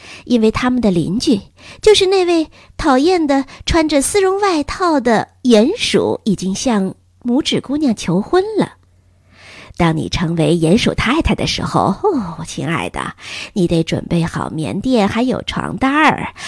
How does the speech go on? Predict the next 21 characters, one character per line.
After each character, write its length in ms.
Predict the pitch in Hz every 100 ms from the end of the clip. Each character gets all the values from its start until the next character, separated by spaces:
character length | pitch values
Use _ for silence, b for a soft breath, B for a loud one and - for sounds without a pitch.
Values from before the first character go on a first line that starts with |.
| B
所 220 | - -
有 140 | 123 139
的 100 | -
床 340 | - 170 151
品， 480 | 240 - - 120 180
柜 240 | 175 254 180
子 120 | 160
里 100 | 113
的 120 | -
东 260 | - 294 311
西 160 | 254
你 120 | 214
全 320 | 202 - 208 285 494
要 100 | 381
准 240 | 233 180 98
备 180 | 180 170
好。” 460 | - - - - _ _ _ _ _ -
田 240 | - 156
鼠 180 | 175 -
说 220 | - 139
道。 260 | - - -